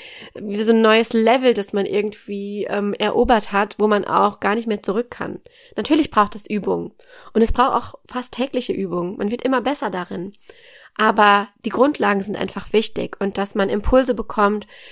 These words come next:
wie man eben auch plattformspezifisch die Geschichten aufbereiten kann. Denn da gibt's natürlich Unterschiede und da gibt's auch Methoden, ähm, bewährte Methoden, bewährte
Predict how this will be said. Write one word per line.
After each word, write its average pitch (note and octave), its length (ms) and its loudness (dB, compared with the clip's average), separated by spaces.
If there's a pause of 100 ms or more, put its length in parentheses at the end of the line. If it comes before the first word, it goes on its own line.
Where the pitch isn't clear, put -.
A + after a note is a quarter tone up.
(160)
wie A3 160 0
man A#3+ 220 4
eben G#3 260 0
auch - 200 0
plattformspezifisch G#3 1080 -6
die F#3 80 -6
Geschichten G3 500 -6
aufbereiten F#3 580 -4
kann. - 340 -6 (600)
Denn F#3 340 0
da E3+ 100 -6
gibt's - 220 -8
natürlich F#3+ 400 -2
Unterschiede G3+ 720 -2 (240)
und G3+ 80 -4
da G#3+ 60 0
gibt's C4 240 0
auch - 160 2
Methoden, C4 560 2 (400)
ähm, G#3 320 4
bewährte A3 440 4
Methoden, F3 540 -2 (100)
bewährte A3+ 880 2